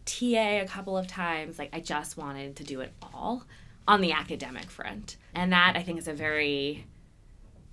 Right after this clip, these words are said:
different path than a lot of people take, and certainly <laughs> a lot of my close friends took.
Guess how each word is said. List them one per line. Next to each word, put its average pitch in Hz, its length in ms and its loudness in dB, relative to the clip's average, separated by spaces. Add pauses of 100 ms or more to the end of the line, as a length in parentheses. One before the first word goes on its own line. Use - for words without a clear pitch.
different 233 320 4
path 180 300 4
than 214 100 2
a 170 80 2
lot 151 160 4
of 151 80 -4
people 175 300 -6
take, 180 220 2
and 185 120 -2
certainly 226 340 0
<laughs> 233 140 -2
a - 40 2
lot 269 40 4
of 262 80 6
my 214 140 8
close 185 340 2
friends 220 460 2
took. 269 400 0